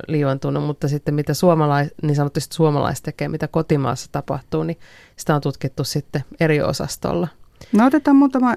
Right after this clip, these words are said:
Speaker 2: esimerkki järkyttävistä teoista. Jokelan kouluampumisesta ei puhuttu terroritekona. Miksi ei?
Speaker 1: Öm, siinä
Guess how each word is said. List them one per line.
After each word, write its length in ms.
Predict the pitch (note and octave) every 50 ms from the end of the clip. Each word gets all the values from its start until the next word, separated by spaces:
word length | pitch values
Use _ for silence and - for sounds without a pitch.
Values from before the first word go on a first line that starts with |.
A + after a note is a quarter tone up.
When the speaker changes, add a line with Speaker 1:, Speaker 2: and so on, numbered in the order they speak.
| - -
Speaker 2:
esimerkki 720 | C#4 C4+ C4 A3 F#3+ F#3 F3 E3+ F3+ - - F3+ E3+ - - - - - - - - - - - - - - -
järkyttävistä 680 | B3+ B3+ G#3+ - - - - - - D#3+ G3 - - B3 - -
teoista. 460 | B3 F#3 D#3 D#3+ F3 - - - F3+ - - - - - - - _ -
Jokelan 360 | C4 C4 B3+ B3 A3+ A3 G#3+ -
kouluampumisesta 1000 | A#3+ A3 G3+ F#3+ F3+ E3 D#3 D#3+ E3 E3 D#3+ D3+ E3+ E3 D#3+ - - - - - -
ei 120 | F3 E3+ D#3+
puhuttu 420 | - E3 E3 F3 - - D#3+ - _ -
terroritekona. 720 | F3 D#3+ - E3 - G3+ G#3 - - - - - - - - - _ -
Miksi 300 | G#3 F#3 - - - -
ei? 80 | A#3 G3+ - - _ _ _ _ _ -
Speaker 1:
Öm, 300 | D#3+ D3+ D3 D3 D3+ C#3+ - -
siinä 440 | - - - G3 F#3+ F#3+ F3+ E3+ D#3